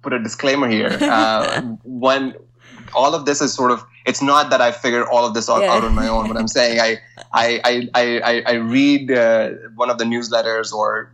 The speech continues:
Speaker 1: uh, uh, website for Victor Chang, who's, who's one of the guy who does a lot of case interviews, and he has his website case interview dot com. So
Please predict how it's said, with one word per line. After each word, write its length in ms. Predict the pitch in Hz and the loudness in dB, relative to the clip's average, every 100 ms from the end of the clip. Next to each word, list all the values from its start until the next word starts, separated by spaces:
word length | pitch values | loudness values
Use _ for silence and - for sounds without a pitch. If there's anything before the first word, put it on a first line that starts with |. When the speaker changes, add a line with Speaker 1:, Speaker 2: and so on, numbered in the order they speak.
| _ | _
Speaker 1:
uh, 220 | 113 107 107 - | 0 0 0 -2
uh, 300 | 107 107 - - | 0 0 0 0
website 440 | 117 - 117 110 | 0 2 0 0
for 260 | - 110 104 | -2 -2 -2
Victor 240 | 113 - | -6 -6
Chang, 400 | 107 113 104 107 | -4 -2 -2 -4
who's, 300 | 104 107 104 - | -8 -10 -10 -10
who's 140 | 107 | -6
one 100 | 110 | -4
of 60 | 107 | -4
the 80 | |
guy 220 | 107 110 104 | 0 0 -2
who 80 | |
does 180 | 104 104 | -6 -6
a 40 | 104 | -2
lot 120 | 110 | -2
of 100 | - | -2
case 220 | 113 110 113 | -4 -4 -4
interviews, 560 | 107 107 110 110 107 | -6 -4 -2 -2 -4
and 100 | 104 | -6
he 60 | 104 | 0
has 260 | 107 107 | 0 -2
his 160 | - 101 | -8 -2
website 300 | 110 104 110 | -2 -2 -6
case 240 | - 113 - | -4 -4 -4
interview 220 | 104 107 | -8 -4
dot 160 | - - | -4 -4
com. 240 | 127 131 - | -2 -2 -2
So 280 | 117 - | -2 -2